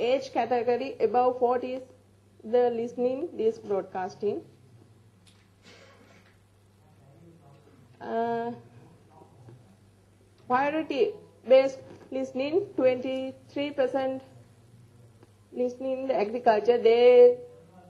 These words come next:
got information, their farming activities and marketing.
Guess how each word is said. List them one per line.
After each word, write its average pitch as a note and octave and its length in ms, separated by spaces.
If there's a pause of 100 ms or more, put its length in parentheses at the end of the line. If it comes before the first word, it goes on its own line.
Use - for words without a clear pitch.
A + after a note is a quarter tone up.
(440)
got C4+ 320
information, C4 800 (1160)
their A3+ 240
farming A3 600
activities A3 540
and A#3 180
marketing. F#3+ 540